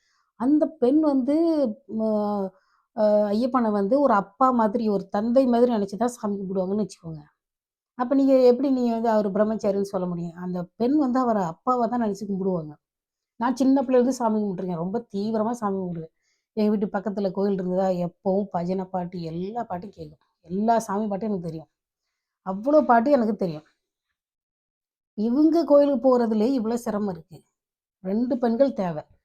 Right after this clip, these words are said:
ஒண்ணு மனைவியா இருக்கணும், இல்ல மாமியாரா இருக்கணும், இல்ல ஒரு அம்மாவா இருக்கணும். யாராவது ஒருத்தர் இந்த நாற்பது நாளை,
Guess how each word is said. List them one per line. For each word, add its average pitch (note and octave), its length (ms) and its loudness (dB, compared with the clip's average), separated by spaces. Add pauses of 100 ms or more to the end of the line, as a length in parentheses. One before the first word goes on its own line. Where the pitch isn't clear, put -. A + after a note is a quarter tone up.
(460)
ஒண்ணு F#3+ 180 0
மனைவியா G#3+ 480 2
இருக்கணும், G#3+ 320 0
இல்ல A3 180 4
மாமியாரா G#3+ 480 2
இருக்கணும், G#3 280 -4
இல்ல G#3 180 -2
ஒரு F#3+ 360 2
அம்மாவா G3+ 380 -2
இருக்கணும். G3+ 320 -8 (440)
யாராவது G#3+ 600 4
ஒருத்தர் A3 200 -2
இந்த A#3+ 140 -2
நாற்பது F#3+ 720 -2
நாளை, G#3 360 -2